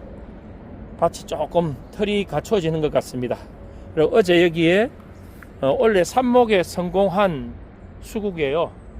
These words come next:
수국은 말 그대로 <laughs> 꽂으면 꽂는 대로 그냥 이렇게 삽목이 성공을 합니다. 저희들이 이걸 묘목을 산 게 아니고 자체 삽목을 해가지고 요렇게 번식을 시켰는데,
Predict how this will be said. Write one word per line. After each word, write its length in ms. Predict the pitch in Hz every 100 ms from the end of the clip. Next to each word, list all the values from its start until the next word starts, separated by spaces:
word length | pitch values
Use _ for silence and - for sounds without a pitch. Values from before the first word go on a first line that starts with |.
| -
수국은 480 | - 226 220 202 165 - - -
말 260 | 139 196
그대로 380 | 185 175 180 160 - 180 -
<laughs> 320 | - - - -
꽂으면 480 | 269 240 214 160
꽂는 320 | - 190 208 226
대로 220 | 262 202
그냥 240 | 180 160
이렇게 200 | 151 147
삽목이 380 | - 175 170 156
성공을 460 | - 151 165 147 127
합니다. 320 | 123 117 113 - - - - - - - - -
저희들이 320 | 196 170 165
이걸 420 | 165 156 151 139 - - - - - - -
묘목을 340 | 196 220 175 160
산 260 | - 233
게 80 | 226
아니고 420 | 170 175 151 139
자체 960 | - 190 - 214 202 202 196 190 185 165 - - - -
삽목을 520 | - 214 220 214 175 143
해가지고 760 | 151 160 147 127 127 185 254 - - - -
요렇게 440 | 147 139 - 117 117 - - -
번식을 360 | 165 147 135 131
시켰는데, 640 | 165 139 123 113 143